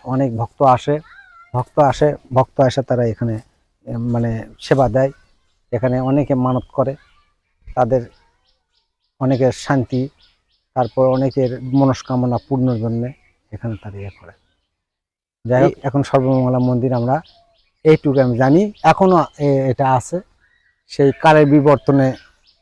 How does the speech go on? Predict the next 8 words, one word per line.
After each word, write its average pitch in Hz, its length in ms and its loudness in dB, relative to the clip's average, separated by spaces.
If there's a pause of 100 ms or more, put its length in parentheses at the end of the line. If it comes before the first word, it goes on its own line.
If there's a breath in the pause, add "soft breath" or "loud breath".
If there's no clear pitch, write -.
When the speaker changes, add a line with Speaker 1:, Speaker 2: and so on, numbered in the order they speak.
(120)
Speaker 1:
এখন 123 240 -2
ইয়ে 131 100 0
হয়ে 127 120 0
গেছে। 131 240 -6 (800)
এখন 131 240 -2 (260)
আমরা 135 240 0
যে 143 200 0
মহাস্থান 147 640 0